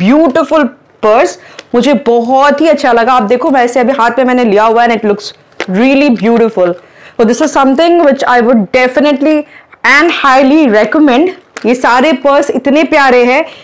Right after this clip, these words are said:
कि इसमें से किसी को भी मैं ये नहीं कह सकती कि वो अच्छा कम है या ये ज़्यादा अच्छा है।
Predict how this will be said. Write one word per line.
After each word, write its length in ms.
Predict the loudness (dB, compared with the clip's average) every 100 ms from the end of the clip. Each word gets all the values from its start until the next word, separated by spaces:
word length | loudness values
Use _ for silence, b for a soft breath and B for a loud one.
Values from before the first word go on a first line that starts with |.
| -6
कि 80 | -4
इसमें 260 | -2 -2 -4
से 120 | -2
किसी 260 | -2 -2
को 100 | 0
भी 140 | 0 0
मैं 180 | 0 0
ये 200 | 0 0
नहीं 120 | 0
कह 120 | 0
सकती 280 | -2 -2 -2
कि 100 | -2
वो 200 | 0 0 0 -4
अच्छा 240 | -4 -4
कम 280 | -2 0 0
है 180 | 0 0
या 120 | 0
ये 200 | 0 0
ज़्यादा 240 | 0 0 -2
अच्छा 240 | -2 -4
है। 260 | -2 -4